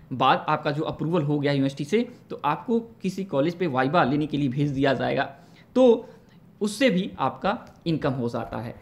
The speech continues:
तो ये हो गया आपका प्राइवेट कॉलेज, डिग्री कॉलेज का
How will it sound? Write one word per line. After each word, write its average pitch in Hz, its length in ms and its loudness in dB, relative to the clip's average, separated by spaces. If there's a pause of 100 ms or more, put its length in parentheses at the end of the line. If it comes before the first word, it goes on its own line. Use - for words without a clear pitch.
(200)
तो 240 80 6
ये 240 240 4
हो 202 220 2
गया 202 260 -4
आपका 135 380 0 (1160)
प्राइवेट 233 440 0 (840)
कॉलेज, 156 280 2
डिग्री 165 240 -2
कॉलेज 135 320 -2
का - 220 -6